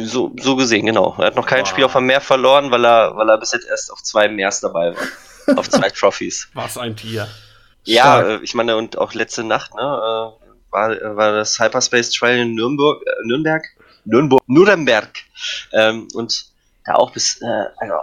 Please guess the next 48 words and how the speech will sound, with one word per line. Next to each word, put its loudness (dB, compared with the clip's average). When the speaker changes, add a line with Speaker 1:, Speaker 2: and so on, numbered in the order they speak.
Speaker 1:
äh, -12
ne, -4
war 2
ja 4
auch 0
im -8
Finale -2
bis -6
drei 0
Uhr 0
morgens -2
und -10
hat -8
da 2
ordentlich, -2
äh, -2
hingelegt. -6
Also -8
Speaker 3:
Ja. -6
Speaker 1:
direkt -2
e-, 2
eine 2
Woche, 4
eine 0
Woche -2
nach -2
der -2
Trophy -6
mit -8
einer 2
anderen 4
Liste. -6
Also, -2
ne, -6
das -4
ist -6
ja 0
nicht, -8
äh, 0
das -16
ist -8
ja -8
eine -6
Hyperspace-Liste, -4
die -8
er -6
gespielt -12
hat. -16